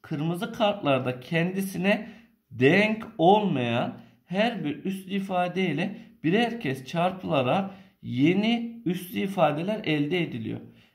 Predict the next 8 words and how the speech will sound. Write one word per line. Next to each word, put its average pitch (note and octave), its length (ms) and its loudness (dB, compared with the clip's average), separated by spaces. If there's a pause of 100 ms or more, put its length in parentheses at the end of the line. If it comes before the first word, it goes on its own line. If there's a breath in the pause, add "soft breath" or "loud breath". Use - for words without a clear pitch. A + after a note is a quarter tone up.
(140)
Elde D#3 420 2
edilen A3 440 2
bu G3 140 0
üslü G3 260 -4
ifadelerden D3+ 840 0
ikisinin D3 600 -6
birbirine C#3+ 460 -2
oranı B2+ 420 0